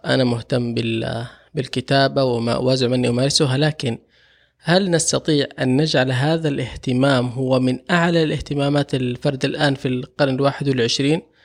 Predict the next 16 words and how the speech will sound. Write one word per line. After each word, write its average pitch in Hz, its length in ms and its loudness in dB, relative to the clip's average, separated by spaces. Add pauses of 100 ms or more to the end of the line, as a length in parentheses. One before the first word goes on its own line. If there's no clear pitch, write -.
(380)
قطعًا 123 260 -2
لا. 123 340 2 (840)
آه، 143 360 4
أتذكر، 151 640 0 (120)
آه، 123 460 2 (560)
ما 135 180 2
كتبه 131 540 0
علي 131 300 0
عزت، - 400 -4
آه، 120 200 2
بيكوفيتش 127 640 -2
في 131 200 -4
كتابه 131 440 0
هروب 143 180 -2
الحرية. 139 640 0 (380)
آم، 131 720 0